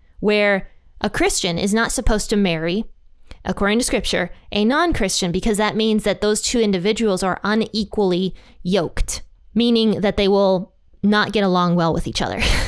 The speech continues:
Because Christian values do not go hand in hand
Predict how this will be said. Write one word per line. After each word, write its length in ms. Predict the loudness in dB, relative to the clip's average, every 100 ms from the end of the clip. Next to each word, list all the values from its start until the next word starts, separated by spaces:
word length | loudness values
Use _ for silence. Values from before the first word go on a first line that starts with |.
| -4 -8 -12 -14 -16 -16 -14 -12 -6
Because 320 | -4 0 0 0
Christian 420 | -2 0 0 2
values 440 | 2 2 0 -2
do 120 | 0
not 320 | 0 0 -2 0
go 200 | 0 2
hand 280 | 0 0
in 120 | 0 -2
hand 260 | -2 -2